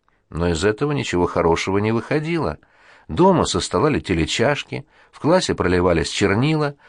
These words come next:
а от резких движений его куртка лопалась где-нибудь под мышкой. Трудно провести границу между осенью и зимой.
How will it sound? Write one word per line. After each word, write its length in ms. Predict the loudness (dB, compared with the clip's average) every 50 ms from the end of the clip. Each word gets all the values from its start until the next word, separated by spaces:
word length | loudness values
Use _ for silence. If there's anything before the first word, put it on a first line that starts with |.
| -20 -20 -14 -8
а 140 | -4 -2 -2
от 100 | 0 2
резких 340 | 2 2 2 2 0 -2 0
движений 500 | 2 2 2 2 2 2 2 2 2 2
его 180 | 2 0 0
куртка 340 | 0 0 0 0 0 0 0 2
лопалась 600 | 2 4 4 4 2 2 2 2 0 0 -2 -6 -14 -18 -12
где-нибудь 540 | -6 -2 0 2 2 2 2 0 0 0 0
под 180 | 0 0 2
мышкой. 500 | 2 0 0 0 0 -2 -4 -4 -4 -6 -10 _ _ _ _ _ _ _ _ _ _ _ _ _ _ _ _ _ _ _ _ _ _ _ _ _ _
Трудно 340 | -2 0 0 0 0 0 -2
провести 400 | 0 2 2 2 2 0 -2 -2
границу 540 | 0 0 2 2 0 0 -2 -2 -4 -4 -4 -6 _ -20 -20 -16 _
между 480 | -2 0 0 2 2 2 2 0 0 0 0
осенью 540 | 0 0 0 0 0 -2 -2 -2 -2 -4 -4
и 140 | -2 -4
зимой. 560 | -2 0 0 2 2 2 2 2 0 -2 -6